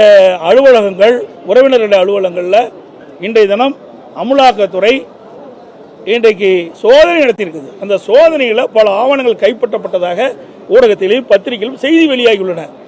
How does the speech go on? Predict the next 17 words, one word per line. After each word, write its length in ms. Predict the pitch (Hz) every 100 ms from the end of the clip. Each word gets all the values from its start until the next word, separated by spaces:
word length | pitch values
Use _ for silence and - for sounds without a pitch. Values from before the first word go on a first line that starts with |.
| - -
இதெல்லாம் 340 | 240 285 330
ஏன் 160 | 294 294
விசாரிக்க 420 | 262 285 254 240
முடியாதுன்னா 320 | 247 240 262
என்ன 180 | 240 247
பண்றது? 440 | 226 208 185 196 - - - - - - - - - - - - - - - -
ஏன் 220 | 233 320
பயப்படுறீங்க? 640 | 254 262 233 220 196 202 202 - - - - - - - - - - - - - - - - - - - - -
இதை 140 | 254 247
தெளிவுபடுத்த 500 | 240 359 294 269 262
வேண்டியது 320 | 254 277 247
அரசுடைய 220 | 262 247
கடமை 260 | 226 247 226
அல்லவா? 360 | 208 190 185 190 - - - - - -
அதே 180 | 277 294
பொன்முடி 440 | 185 254 320 320
அவர்கள் 260 | 226 185